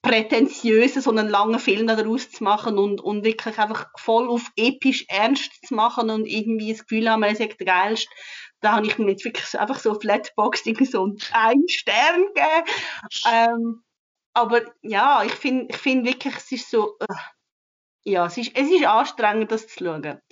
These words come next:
Was ich gut gefunden habe, muss ich Margot wirklich recht geben, der, der Cyborg ist halt wirklich viel besser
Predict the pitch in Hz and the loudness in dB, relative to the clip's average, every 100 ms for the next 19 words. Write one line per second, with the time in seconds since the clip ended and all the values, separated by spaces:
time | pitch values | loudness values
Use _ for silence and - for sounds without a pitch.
0 | - - - - 247 415 - 330 339 339 | -20 -20 -10 0 0 2 2 2 2 2
1 | 311 320 294 294 277 269 - 262 240 240 | 4 4 4 4 2 0 -2 2 2 0
2 | 240 240 240 226 226 233 220 214 - 226 | -2 -4 -2 -2 0 -2 0 -2 -6 -4
3 | - 185 226 240 226 214 226 - 190 185 | 0 2 2 4 2 2 -4 -2 -2 0
4 | 202 - 202 - - 214 214 214 _ _ | -4 -6 -12 -8 -4 -2 -2 -4 _ _
5 | _ _ _ _ _ _ _ _ _ 220 | _ _ _ _ _ _ _ _ _ 2
6 | 233 269 233 233 185 | 2 0 -4 -6 -6